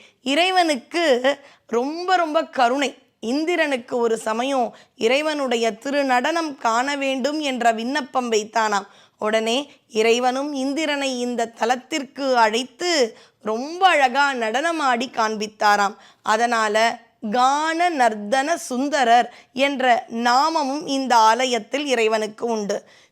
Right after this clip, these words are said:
திருக்கோயிலுக்கு வெளியே பத்திரகாளி அம்மன் என்ற அழகாக காளியம்மனும் இருக்கின்றாள். அவளும் இந்த தலத்து இறைவனை வணங்கியதாக சொல்லுகின்றார்கள். அதனால கடகத்தில் பிறந்தவர்கள் இங்கே வந்து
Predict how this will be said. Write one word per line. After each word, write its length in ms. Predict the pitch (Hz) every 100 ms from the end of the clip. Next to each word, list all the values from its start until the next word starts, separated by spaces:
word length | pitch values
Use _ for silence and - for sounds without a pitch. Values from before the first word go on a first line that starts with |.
| -
திருக்கோயிலுக்கு 920 | 285 349 349 339 320 285 247 214 247
வெளியே 540 | 220 202 247 349 247 - _ -
பத்திரகாளி 840 | 226 220 294 370 320 302 277 254 247
அம்மன் 420 | 233 233 240 285
என்ற 540 | 262 233 240 262 226 - _
அழகாக 760 | - 208 240 254 269 277 330 339 -
காளியம்மனும் 840 | 214 262 359 370 311 254 233 277
இருக்கின்றாள். 760 | 254 233 226 240 220 226 214 214 - _
அவளும் 540 | 208 220 240 269 339
இந்த 360 | 277 294 262 254
தலத்து 540 | 240 226 254 - 294
இறைவனை 580 | 247 247 277 247 226 277
வணங்கியதாக 880 | 254 226 285 285 285 233 214 208 254 269
சொல்லுகின்றார்கள். 920 | 226 254 233 233 208 220 208 202 202 - - -
அதனால 720 | - 208 240 269 240 226 214 - _ _
கடகத்தில் 880 | - 226 254 277 311 - 277 233 - -
பிறந்தவர்கள் 840 | 226 233 302 311 277 247 226 233 -
இங்கே 480 | 226 262 269 285
வந்து 520 | 233 233 233 302 254